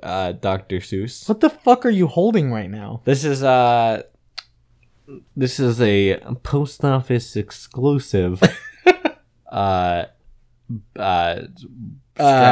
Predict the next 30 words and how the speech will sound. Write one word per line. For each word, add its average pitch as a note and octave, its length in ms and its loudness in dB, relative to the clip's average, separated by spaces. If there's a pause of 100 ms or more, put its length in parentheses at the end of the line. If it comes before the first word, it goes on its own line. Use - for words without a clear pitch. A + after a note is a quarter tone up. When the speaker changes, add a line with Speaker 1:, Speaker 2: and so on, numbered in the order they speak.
(280)
Speaker 1:
Strap, - 80 -20
strap - 480 -4
cutter. F#2+ 280 -6
What G#2 140 -6
are A#2 40 -6
they B2 120 -4
called? A#2+ 300 -4
The A2 60 -6
Speaker 2:
s-, G2 140 -8
a C3+ 140 -6
strap B2 420 -2
on. G#2 260 -10 (120)
Speaker 1:
No, G#2+ 220 -8
the G#2 160 -6
plastic, A2+ 680 -4
s-, - 180 -20 (100)
the G#2+ 220 -10
zip A2+ 340 -10
tie, - 360 -6
s-, G#2+ 240 -18
Speaker 2:
Oh, D3+ 240 0
Speaker 1:
zip A#2 140 -10 (200)
tie F#2 260 2
Speaker 2:
that's - 140 -2
used C3+ 200 4
to C#3+ 80 2
Speaker 1:
cutter. F2+ 60 0
Speaker 2:
cut B2+ 260 -2
zip B2+ 240 -4
ties? E3+ 480 -8